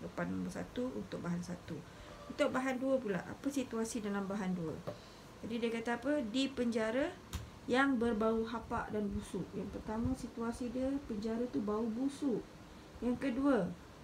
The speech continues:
sempit. Ha, kemudian apa lagi? Lantainya lembap dan dingin, banyak tiada katil. Boleh tiada katil untuk,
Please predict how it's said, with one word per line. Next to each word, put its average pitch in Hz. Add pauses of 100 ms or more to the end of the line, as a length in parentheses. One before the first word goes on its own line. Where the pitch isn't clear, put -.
(500)
sempit. 269 (880)
Ha, 185 (160)
kemudian 226
apa 240
lagi? 214 (560)
Lantainya 247
lembap 233
dan 226
dingin, 226
banyak 202
tiada 220
katil. 220 (640)
Boleh 214
tiada 202
katil 247
untuk, 214